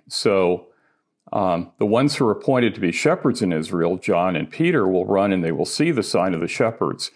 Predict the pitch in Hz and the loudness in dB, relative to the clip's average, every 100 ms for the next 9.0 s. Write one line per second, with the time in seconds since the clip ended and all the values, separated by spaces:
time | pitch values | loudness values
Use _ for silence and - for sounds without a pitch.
0 | - - _ - 104 - - 113 160 104 | -20 -20 _ 0 0 0 0 2 2 2
1 | 98 - 98 92 98 - - - - 85 | 0 -2 -2 0 0 -2 -6 -8 -4 -2
2 | 60 60 - _ _ _ _ _ - 104 | 0 -4 -6 _ _ _ _ _ -2 0
3 | 110 107 90 - 113 107 85 - 76 76 | 2 0 -2 0 -2 0 -2 -4 -4 -4
4 | - - - 98 92 80 73 85 80 95 | -4 -10 -6 -2 0 0 -4 -4 -2 0
5 | 104 90 - - - _ _ _ _ _ | 0 0 -4 -8 -14 _ _ _ _ _
6 | - - 80 78 65 - _ _ - 69 | -6 -4 -2 -2 -4 -8 _ _ -6 -6
7 | 62 - 92 82 78 76 85 85 87 82 | -4 -4 -2 -2 -2 0 0 -2 -4 -6
8 | - 87 82 95 87 87 - 104 95 - | -6 -6 -6 -4 -2 -4 -6 -2 -2 -2